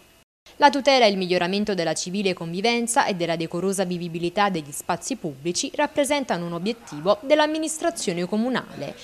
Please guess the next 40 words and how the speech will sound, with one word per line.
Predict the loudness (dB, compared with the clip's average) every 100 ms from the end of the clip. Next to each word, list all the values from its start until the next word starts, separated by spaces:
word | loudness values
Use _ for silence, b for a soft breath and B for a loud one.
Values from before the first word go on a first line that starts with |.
| B
si | 0 6
legge | 8 8 6
nell'ordinanza. | 4 6 4 4 0 -2 -4 -10 -8 -8 -12 -20 -20 _ _ _ _ _ -20 B B
Sempre | 2 4 4
con | 0 0
maggiore | -2 -4 -4
frequenza, | -2 2 4 4 4 4 4
a | 2
Vietri | -2 -4 -6
sul | -6 -4
Mare | -2 -4 -2 -4 0
si | 2
assiste | 2 2 -4 0
a | -2
condotte | -2 -2 -2 0 -2
di | -2
persone | -4 -4 0 0 0
contrarie | -2 -4 2 4 6
ai | 4
principi | 0 -4 -4 -2
di | -2
buona | -2 -2 -2
educazione, | -2 0 0 -2 -6 -8 -8 -10 -10 B 0
quale | 2 2
ad | 0
esempio | -2 0 0 2
la | 2
circolazione | 0 -4 0 0 0 -2 -2
in | -2
costume | -6 -8 -4 -2
da | 2 2
bagno | 0 -2 -4 0
o | 6
a | 6
torso | 6 -2 -4 -4
nudo | -4 -4 -6
per | -4 0
le | 2
vie | 2 0
cittadine. | -4 -4 -2 -2 -4 -10 -16